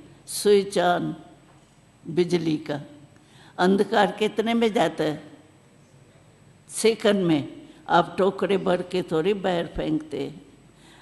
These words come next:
स्विच ऑन हुआ, अंधकार भागा।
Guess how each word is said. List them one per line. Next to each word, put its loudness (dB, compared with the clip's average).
स्विच 4
ऑन 4
हुआ, 8
अंधकार 2
भागा। -2